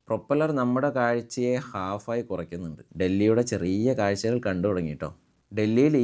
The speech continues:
ഈവനിങ് തണുപ്പുണ്ടെന്നാണ് പറഞ്ഞു കേട്ടത്. ഒരു മെട്രോപൊളിറ്റൻ സിറ്റിയുടെ ആകാശ കാഴ്ച മനോഹരം. ഫ്ലൈറ്റിൻ്റെ വിങ്സിൽ ഉണ്ടാവുന്ന എയറോഡൈനാമിക്സ് അഡ്ജസ്റ്റ്മെൻറ്റ്സ് ക്ലിയർ ആയിട്ട് തന്നെ നമുക്ക് കാണാം.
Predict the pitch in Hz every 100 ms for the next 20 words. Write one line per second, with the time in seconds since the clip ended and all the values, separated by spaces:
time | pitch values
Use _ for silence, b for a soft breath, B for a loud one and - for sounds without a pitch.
0 | 120 120 147 160 131 127 131 127 123 120
1 | 131 101 92 107 95 76 69 - _ -
2 | 90 107 98 - - 98 113 113 120 120
3 | 113 - 110 110 90 85 98 107 107 85
4 | 80 - - _ _ - 87 78 90 92
5 | - - _ _ _ - 117 117 123 135
6 | 151 131 120 120 143 139 127 123 123 113
7 | 98 104 113 113 113 117 120 - - 92
8 | 101 - 98 101 101 85 95 85 92 113
9 | 104 101 95 90 85 87 - - 64